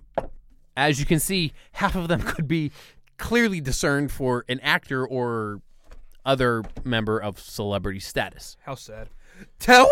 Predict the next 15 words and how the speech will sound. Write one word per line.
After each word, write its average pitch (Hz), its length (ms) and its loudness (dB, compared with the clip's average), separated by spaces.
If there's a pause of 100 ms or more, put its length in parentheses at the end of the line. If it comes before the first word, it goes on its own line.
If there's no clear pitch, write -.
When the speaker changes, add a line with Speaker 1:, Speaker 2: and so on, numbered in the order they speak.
(260)
Speaker 1:
the 311 60 10
line. 180 480 8
Speaker 2:
Ah, 440 580 8 (640)
dude, 415 800 10 (300)
it, 226 520 0 (240)
Speaker 1:
From 220 140 4
the 233 60 10
Mob 240 260 10
Boys 240 260 4
Production 226 420 0
Studios. 220 560 -2 (800)
Speaker 2:
Odenton, 127 720 -16
Maryland. 151 260 -16
Speaker 1:
He's 220 220 0
Matty. 214 360 4